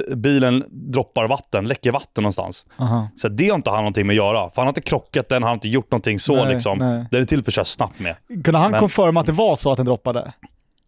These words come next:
Speaker 1: Den där snubben, jag, jag, jag vet
Speaker 2: Visade
Speaker 1: inte.
Speaker 2: han liksom, "Här, här är det
Speaker 1: Ja,
Speaker 2: fel"?
Speaker 1: det gjorde
Speaker 2: Ja.
Speaker 1: han typ, men alltså
Speaker 2: Så Anton såg att det var fel?
Speaker 1: Ja,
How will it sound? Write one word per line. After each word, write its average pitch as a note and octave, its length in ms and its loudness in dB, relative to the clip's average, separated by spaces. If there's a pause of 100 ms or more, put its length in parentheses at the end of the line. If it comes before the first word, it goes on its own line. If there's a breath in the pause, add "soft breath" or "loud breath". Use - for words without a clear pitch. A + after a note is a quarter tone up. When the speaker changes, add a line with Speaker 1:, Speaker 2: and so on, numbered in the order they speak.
(160)
Speaker 1:
Den A#2+ 200 0
där A2+ 140 2
snubben, A2 460 0
jag, G#2 160 -2
jag, A2 260 -4
jag A2 120 0
vet E3+ 100 2
Speaker 2:
Visade G#3 260 2
Speaker 1:
inte. G#3+ 80 4
Speaker 2:
han F3 100 2
liksom, D3 180 0
"Här, D3+ 480 2 (400)
här E3 160 4
är D3 40 2
det C#3+ 60 4
Speaker 1:
Ja, C#3+ 420 4
Speaker 2:
fel"? B2+ 200 0
Speaker 1:
det D#3+ 180 4
gjorde D#3+ 180 4
Speaker 2:
Ja. D#3 100 2
Speaker 1:
han D3 120 0
typ, F#2+ 200 -2
men A#2 140 2
alltså A#2 340 2
Speaker 2:
Så D3 60 4
Anton E3+ 360 2
såg D#3 320 2
att B2+ 80 0
det C#3+ 80 2
var C3 80 2
fel? C3+ 260 2
Speaker 1:
Ja, D3 300 4